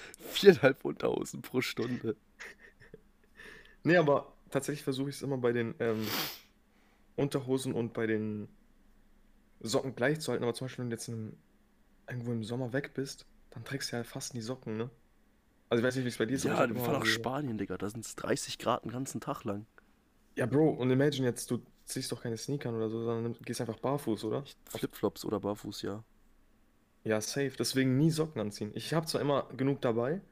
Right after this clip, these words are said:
Speaker 2: aber ich zieh die meistens nur abends zum Essen.
Speaker 1: Ja.
Speaker 2: <clears throat>
Speaker 1: Abends ist wahrscheinlich, ja, ja. Ja, wir sind so im Ferienhaus, also
Speaker 2: Ja, okay,
Speaker 1: ist
Speaker 2: dann,
Speaker 1: das so.
Speaker 2: ja, perfekt.
Speaker 1: Dann scheiß drauf, Digga, einfach nackt rumlaufen den ganzen Tag.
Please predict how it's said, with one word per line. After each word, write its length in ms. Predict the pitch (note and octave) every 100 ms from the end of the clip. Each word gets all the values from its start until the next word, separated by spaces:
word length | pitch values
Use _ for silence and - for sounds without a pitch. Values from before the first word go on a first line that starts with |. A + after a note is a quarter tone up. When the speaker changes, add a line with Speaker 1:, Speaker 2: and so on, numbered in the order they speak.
| _ _ _ _
Speaker 2:
aber 140 | - B2+
ich 80 |
zieh 140 | - E3+
die 80 | D3
meistens 320 | C3+ - B2+
nur 160 | C3 -
abends 420 | C3+ B2+ - - -
zum 180 | - A#2+
Essen. 320 | C3+ - G#2+ - - _ _ _ -
Speaker 1:
Ja. 340 | G2+ G2+ G#2+ A2 - _ - _ - -
Speaker 2:
<clears throat> 360 | - E3 D#3
Speaker 1:
Abends 280 | D#3 A#2+ -
ist 80 | -
wahrscheinlich, 400 | B2 - A#2+ - -
ja, 340 | - G2+ A2 G#2+ - -
ja. 280 | G2 G2 G2 _ _ -
Ja, 100 | B2
wir 80 |
sind 140 | B2 C#3+
so 80 | C3+
im 100 | B2
Ferienhaus, 760 | - C3 A2 G2+ G#2+ G2+ G#2+
also 300 | - G#2 G2+ G2 - - _ - _ _ _ _ _ _ -
Speaker 2:
Ja, 120 | A2+
okay, 160 | A2
Speaker 1:
ist 0 |
Speaker 2:
dann, 100 | B2
Speaker 1:
das 120 | B2 B2
so. 280 | G2 G2+ G#2
Speaker 2:
ja, 120 | G#2
perfekt. 400 | G#2 G#2 A2 -
Speaker 1:
Dann 100 | F#3 G3
scheiß 300 | - F3+ -
drauf, 160 | G#2+
Digga, 180 | A2 A#2
einfach 140 | E3+ F#3
nackt 280 | D#3+ - A#2
rumlaufen 380 | G2+ G2+ - A2+
den 40 |
ganzen 220 | A#2 -
Tag. 220 | A2+ A#2+